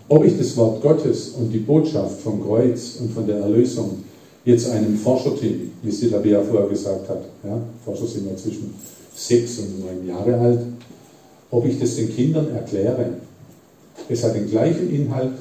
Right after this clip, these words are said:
aber ich formuliere es anders, sodass sie es verstehen. Und Paulus ist ein deutliches Beispiel. Paulus kommt nach Athen. Apostelgeschichte siebzehn, Vers dreißig. Und was macht er?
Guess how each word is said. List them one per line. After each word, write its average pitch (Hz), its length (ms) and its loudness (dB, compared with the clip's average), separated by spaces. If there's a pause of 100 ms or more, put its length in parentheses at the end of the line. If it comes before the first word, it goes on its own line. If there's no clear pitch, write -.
(120)
aber 107 260 -6
ich 117 200 -6 (260)
formuliere 101 640 -4
es - 200 -8
anders, 82 340 -14 (260)
sodass - 420 -4
sie 110 160 -2
es 104 160 -4
verstehen. - 480 -10 (1300)
Und 139 160 6
Paulus 175 340 6
ist 139 140 2
ein 117 160 0
deutliches - 580 2
Beispiel. - 580 -2 (680)
Paulus 175 320 4
kommt 175 160 4
nach 165 120 2
Athen. - 440 0 (920)
Apostelgeschichte 131 680 4
siebzehn, 131 480 0
Vers - 260 0
dreißig. 98 520 2 (1300)
Und 139 120 4
was - 180 6
macht 160 300 4
er? 240 240 8